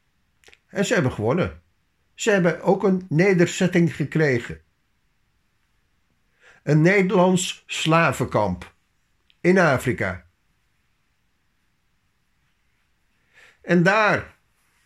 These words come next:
<clears throat> daar is dus de, de Gouden Eeuw door ontstaan. Dat lees je niet in onze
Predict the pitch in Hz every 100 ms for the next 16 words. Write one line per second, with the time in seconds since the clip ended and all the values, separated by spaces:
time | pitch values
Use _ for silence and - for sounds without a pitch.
0 | _ - - 190 - - _ _ _ _
1 | _ - 147 180 165 135 113 113 107 -
2 | 120 113 104 104 - - - _ _ _
3 | _ 139 135 170 170 131 113 139 135 110
4 | 104 101 - 139 165 277 - - _ _
5 | _ _ _ _ _ _ _ _ _ 127
6 | 127 131 147 160 160 160 165 160 151 -
7 | 156 147